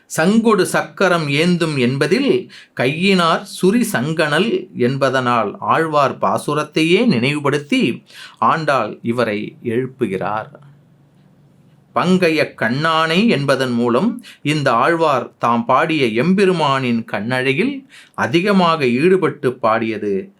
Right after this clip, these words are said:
காட்டப்படுகிறது. அதைத்தான் "கரியவாகி புடை பறந்து மிளிர்ந்து செவ்வரியோடி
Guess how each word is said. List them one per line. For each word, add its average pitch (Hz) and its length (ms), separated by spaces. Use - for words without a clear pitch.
காட்டப்படுகிறது. - 920
அதைத்தான் 135 640
"கரியவாகி 180 920
புடை 156 360
பறந்து 147 520
மிளிர்ந்து 170 720
செவ்வரியோடி 185 1120